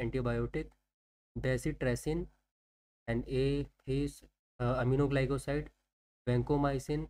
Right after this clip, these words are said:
quinolones, pyrazinamide, rifampin, polymyxin B।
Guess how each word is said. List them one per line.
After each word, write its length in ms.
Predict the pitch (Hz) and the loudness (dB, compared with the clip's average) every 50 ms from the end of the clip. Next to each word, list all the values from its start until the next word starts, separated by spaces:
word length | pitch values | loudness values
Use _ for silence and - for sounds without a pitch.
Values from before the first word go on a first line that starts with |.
| - _ _ _ _ _ _ _ _ _ - | -12 _ _ _ _ _ _ _ _ _ 2
quinolones, 520 | 135 139 135 117 117 120 131 147 160 151 - - _ _ _ _ _ _ _ _ | 4 4 4 4 4 2 2 0 0 -4 -6 -14 _ _ _ _ _ _ _ _
pyrazinamide, 880 | 123 123 127 143 135 127 127 127 131 127 120 113 113 117 139 147 156 - - _ _ _ _ _ _ _ _ _ 127 | 0 2 2 2 2 2 0 0 0 0 0 0 0 0 0 -2 -4 -8 -12 _ _ _ _ _ _ _ _ _ -2
rifampin, 580 | 123 - 135 123 123 123 123 127 139 151 165 151 - _ _ _ _ _ _ _ _ _ _ _ _ _ _ _ _ _ _ _ _ _ _ _ - | 0 0 2 2 2 2 2 0 0 0 0 -4 -8 _ _ _ _ _ _ _ _ _ _ _ _ _ _ _ _ _ _ _ _ _ _ _ 0
polymyxin 640 | 147 156 165 170 165 165 147 - - - 147 135 120 | 2 4 4 6 4 4 2 0 0 0 0 0 0
B। 160 | 123 107 98 | 0 -2 -6